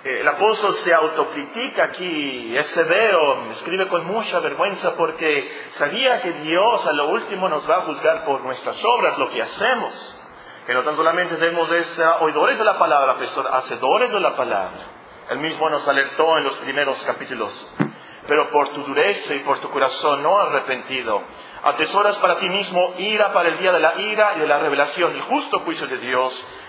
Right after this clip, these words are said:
el cual pagará a cada uno conforme a sus obras. Vida eterna a los que perseverando en bien hacer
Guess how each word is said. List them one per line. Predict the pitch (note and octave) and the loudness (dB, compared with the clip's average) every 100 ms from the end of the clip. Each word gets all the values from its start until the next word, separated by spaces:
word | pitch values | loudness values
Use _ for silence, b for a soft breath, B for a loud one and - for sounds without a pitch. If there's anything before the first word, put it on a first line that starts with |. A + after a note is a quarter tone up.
| B - | B -4
el | D3 | 0
cual | - A3 | 2 4
pagará | A3 G#3+ F3 G3+ | 4 4 4 4
a | F#3 | 4
cada | F#3 D#3+ | 4 4
uno | G3 G#3+ E3 | 4 2 2
conforme | D#3+ D#3 E3 D3+ | 0 0 0 0
a | |
sus | C#3 - - | -4 -6 0
obras. | B3 F#3 A2 - - B B B - | 2 2 -2 -6 -14 B B B -14
Vida | - A3+ C#4+ D4+ | -8 -2 2 0
eterna | - C4 B3+ G3 C#3+ G#2+ - B B B | 2 4 4 2 -2 -2 -4 B B B
a | B2+ | 2
los | C#3+ D3+ - | 4 4 0
que | C#3+ | -2
perseverando | - C#3+ - D3 C3+ D3+ F#3+ A3 G#3+ D#3 C3 - | 2 0 0 0 4 6 4 2 0 2 2 -2
en | B2 A#2+ | -10 -10
bien | B2+ E3 A3+ A#3+ | -6 -2 0 0
hacer | G#3 - F3+ G3 G3 | -2 -4 -4 0 2